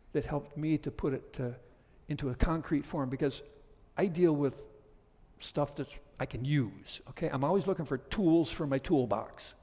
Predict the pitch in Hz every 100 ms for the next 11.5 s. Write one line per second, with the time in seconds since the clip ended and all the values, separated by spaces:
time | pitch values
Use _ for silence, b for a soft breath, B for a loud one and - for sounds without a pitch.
0 | - - _ _ _ - _ _ - _
1 | - - - - _ - _ _ _ _
2 | _ - 170 196 - 214 - - 139 202
3 | 202 - 180 160 151 127 - 135 - -
4 | - - - - - - 147 147 147 -
5 | 202 196 214 180 160 180 170 147 226 -
6 | 120 - - - - - - - - -
7 | - 139 110 170 143 113 - - - -
8 | - - 127 117 117 117 - - - _
9 | - - - - - _ - - _ _
10 | - - - - - _ - - 185 190
11 | 196 185 180 208 -